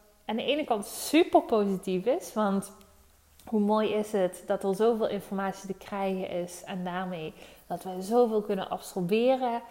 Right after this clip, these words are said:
ehm, en veel wijzer kunnen worden dan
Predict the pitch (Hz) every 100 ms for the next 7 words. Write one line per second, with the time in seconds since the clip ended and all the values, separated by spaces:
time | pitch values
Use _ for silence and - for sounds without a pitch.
0 | - - - - 208 196 190 185 190 -
1 | _ - 185 180 175 240 247 208 226 262
2 | 277 - 214 202 190 185 185 190 185 185
3 | 185 175